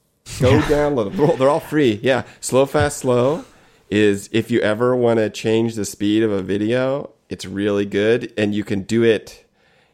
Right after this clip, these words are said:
Speaker 1: It's not, you know, Apple has that control in their app where you can make a part of it, like, slow-mo. Um, but this, uh, you can kind of control it on a ramp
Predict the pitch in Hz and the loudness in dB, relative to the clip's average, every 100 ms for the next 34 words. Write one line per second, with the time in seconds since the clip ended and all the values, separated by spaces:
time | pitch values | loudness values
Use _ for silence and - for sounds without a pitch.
0 | _ - - 127 123 107 - 143 120 123 | _ -12 -2 -2 -2 -6 0 2 2 -2
1 | 143 151 135 127 127 - 123 - 131 135 | -4 -2 -2 -2 -2 -2 -6 -2 0 0
2 | 131 110 110 110 113 113 120 - 101 101 | 0 0 0 0 0 -2 -6 -4 -4 -2
3 | 101 98 90 _ _ 98 113 - 196 208 | -4 -8 -10 _ _ -2 0 0 -4 -4
4 | 208 202 104 - - - - 101 101 104 | -2 0 -2 -2 -6 -8 -6 -2 0 0
5 | 117 127 147 165 _ _ - 101 101 101 | 0 -2 -4 -8 _ _ -8 -2 -2 -2
6 | 107 95 120 123 - - - 98 95 87 | -4 0 0 0 -8 -14 -8 -4 -2 -2
7 | 69 - - 104 101 92 110 101 95 - | -4 -6 -6 -6 -6 -8 -6 -6 -8 -20
8 | - 110 92 - 113 101 101 - 101 98 | -10 -8 -8 -2 0 0 -2 -6 -4 -2
9 | 87 90 101 90 | -2 0 -2 -2